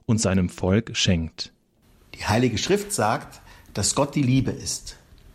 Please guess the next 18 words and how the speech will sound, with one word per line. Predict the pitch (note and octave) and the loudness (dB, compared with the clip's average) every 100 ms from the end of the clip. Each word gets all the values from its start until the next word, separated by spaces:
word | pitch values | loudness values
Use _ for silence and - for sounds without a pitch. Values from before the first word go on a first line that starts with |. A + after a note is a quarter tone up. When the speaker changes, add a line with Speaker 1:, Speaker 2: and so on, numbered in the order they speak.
| - - - - - - _ | -20 -20 -20 -20 -20 -20 _
Speaker 2:
Der | E2+ F2 | 2 4
Mensch, | C#3 A3 - | 4 2 -2
der | B2+ | -2
nach | A#2+ A#2+ | -2 -2
dem | A2 G2+ | -4 -2
Abbild | F3 F#3+ D#3+ - | -2 0 -2 0
Gottes | B2 B2 - | -2 0 -4
geschaffen | - - B2 - C3+ | -4 -2 -2 -2 -4
ist, | C3 - - - - - - | -4 -6 -12 -20 -20 -18 -4
kann | G#2 G2+ | 0 0
sich | G#2 | 0
daher | A#2 B2+ C#3 C#3+ D3 C#3+ - - | 0 0 0 -2 -2 -4 -14 -6
auch | A2 A2 - | -4 -2 0
nur | C#3+ F3 | 2 2
in | A2+ | 0
der | G2+ | 0
Liebe | G2+ B2+ C3+ B2+ | 2 0 0 -2
verwirklichen. | A#2 G2+ F2+ - - - - | -2 0 0 -2 -8 -10 -12